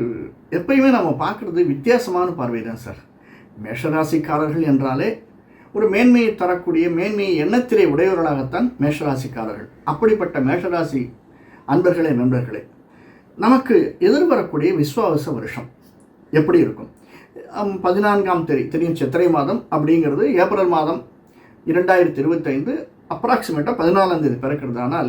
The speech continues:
எதுல பிறக்கிறது அப்படின்னா, ராகு திசையில் பிறக்கிறது. சந்திரன் சுவாதியில் இருக்கக்கூடிய ஒரு சந்தர்ப்பத்தில் பிறக்கிறது. நம்ம அந்த, அஹ்,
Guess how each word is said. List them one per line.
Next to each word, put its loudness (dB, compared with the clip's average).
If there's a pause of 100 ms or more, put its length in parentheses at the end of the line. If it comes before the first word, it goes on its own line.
(120)
எதுல 2
பிறக்கிறது 0
அப்படின்னா, -4
ராகு 0
திசையில் 0
பிறக்கிறது. -8
சந்திரன் -2
சுவாதியில் 2
இருக்கக்கூடிய -4
ஒரு -10 (420)
சந்தர்ப்பத்தில் 2
பிறக்கிறது. -6 (540)
நம்ம 4 (240)
அந்த, 0
அஹ், 2